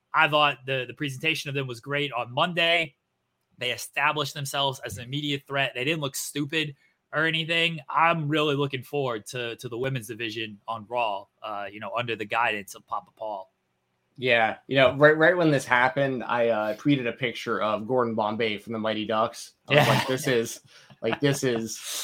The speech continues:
Speaker 2: uh, th-, this gave me D three vibes," where Gordon's, like, in the stands watching his old, his old kids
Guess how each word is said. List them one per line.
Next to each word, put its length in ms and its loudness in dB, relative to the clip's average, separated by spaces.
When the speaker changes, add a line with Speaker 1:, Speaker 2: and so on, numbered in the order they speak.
Speaker 2:
uh, 140 6
th-, 160 8
this 180 6
gave 180 10
me 120 4
D 220 0
three 300 2
vibes," 420 4
where 140 -2
Gordon's, 380 4
like, 200 2
in 120 2
the 80 -4
stands 520 0
watching 400 0
his 260 -4
old, 420 -2
his 120 -2
old 260 0
kids 580 0